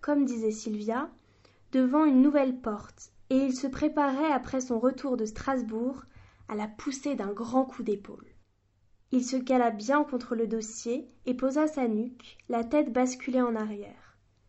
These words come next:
Il ferma les yeux et prononça « Sylvia », à voix basse.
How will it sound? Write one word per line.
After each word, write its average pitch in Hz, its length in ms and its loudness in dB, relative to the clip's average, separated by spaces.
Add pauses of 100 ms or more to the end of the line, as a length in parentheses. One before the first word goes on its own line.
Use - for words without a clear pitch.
(720)
Il 254 160 2
ferma 285 300 2
les 262 260 2
yeux 311 140 2
et 302 60 0
prononça « 247 720 -4 (880)
Sylvia », - 560 -14 (920)
à - 120 -16
voix 226 120 -8
basse. - 640 -20